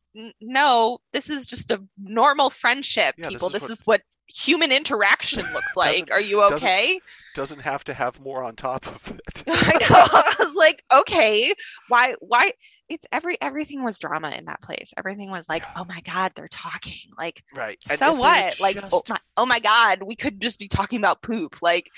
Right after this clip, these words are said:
Speaker 1: <laughs> or dogs, like.
Speaker 2: Um, <sighs> again, I don't wanna, so I once got pulled aside from, by a manager for using the family restroom.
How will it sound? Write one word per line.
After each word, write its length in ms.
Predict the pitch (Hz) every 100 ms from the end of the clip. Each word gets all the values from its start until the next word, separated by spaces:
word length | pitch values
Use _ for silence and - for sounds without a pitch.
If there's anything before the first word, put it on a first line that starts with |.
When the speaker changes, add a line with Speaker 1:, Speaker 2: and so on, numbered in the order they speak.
| - - -
Speaker 1:
<laughs> 120 | 285 -
or 100 | -
dogs, 680 | 220 226 214 180 180 - 240
like. 360 | 226 254 - _ - - - - _ _ _
Speaker 2:
Um, 440 | 120 120 117 110 _ _ _ _ _ _ _ -
<sighs> 500 | - 92 - - -
again, 400 | 107 104 98 95 _ _
I 100 | 107
don't 200 | 101 101 104
wanna, 240 | 104 98 _ _ _ _ _ _ _ 120
so 220 | - 123
I 220 | - 123
once 240 | 143 131 -
got 160 | 120
pulled 220 | - 113
aside 300 | 107 110 107 -
from, 260 | 104 95 _
by 140 | 95
a 60 | 92
manager 460 | 90 98 101 90 92
for 120 | 85
using 300 | 87 90 90
the 60 | 90
family 420 | - 98 92 82
restroom. 500 | 85 95 - 117